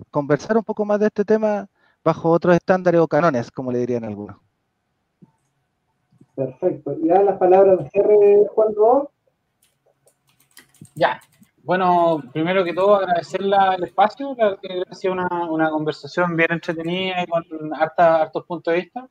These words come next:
Speaker 3: De, tomo algunas palabras, yo creo que la, la, la ciberseguridad es un proceso integral que está, eh, en el end-to-end, son personas hacia personas.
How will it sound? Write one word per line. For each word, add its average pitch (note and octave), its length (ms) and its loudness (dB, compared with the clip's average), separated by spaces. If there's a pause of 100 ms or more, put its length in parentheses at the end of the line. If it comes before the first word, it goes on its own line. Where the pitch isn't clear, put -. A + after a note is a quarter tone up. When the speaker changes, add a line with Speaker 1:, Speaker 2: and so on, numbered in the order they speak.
(560)
Speaker 3:
De, C#3 880 0
tomo E3+ 180 0
algunas F3 320 -2
palabras, E3+ 380 4
yo E3 40 -2
creo E3 160 -2
que D#3+ 100 0
la, D3 300 4
la, C3 380 0
la B2+ 100 -10
ciberseguridad C3+ 960 0
es C#3+ 160 2
un C#3 140 -4
proceso C#3+ 420 -10
integral C#3+ 640 0
que - 100 -16
está, D3 600 0 (380)
eh, B2 480 -12
en C3+ 140 -2
el C3+ 100 0
end-to-end, D3 500 0
son D3 240 -6
personas E3+ 680 -2 (360)
hacia E3 320 2
personas. D#3+ 640 -4